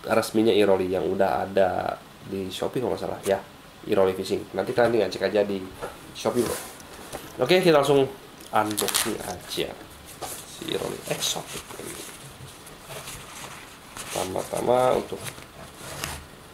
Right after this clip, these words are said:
cukup slim ya, ini cukup slim ya. Untuk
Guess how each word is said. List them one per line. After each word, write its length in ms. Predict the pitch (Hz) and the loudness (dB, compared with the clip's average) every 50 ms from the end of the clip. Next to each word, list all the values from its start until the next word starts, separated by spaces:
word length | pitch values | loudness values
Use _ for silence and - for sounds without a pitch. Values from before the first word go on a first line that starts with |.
| - - - - - - - 147 - - - - - - - - - - | -20 -12 -8 -6 -6 -6 -6 -10 -14 -14 -18 -20 -20 -20 -18 -18 -18 -10
cukup 160 | - - - - - - | -10 -10 -10 -10 -14 -12
slim 400 | - - - - 147 147 131 104 | -10 -8 -4 0 2 2 2 6
ya, 80 | 95 - - - - - - | 6 6 6 6 -2 -4 -6
ini 160 | - 107 - | -6 -6 -6
cukup 360 | - - - - - - - - | -6 -8 -12 -12 -12 -12 -12 -10
slim 360 | - - - 123 139 147 151 143 123 | -6 -4 2 4 6 6 6 4 4
ya. 320 | 107 101 92 90 85 87 90 - - - - - - - - - | 4 6 6 6 4 2 0 -2 -8 -14 -18 -18 -20 -20 -14 -6
Untuk 400 | - 113 107 - 107 104 101 101 | -6 -4 -4 0 0 2 2 0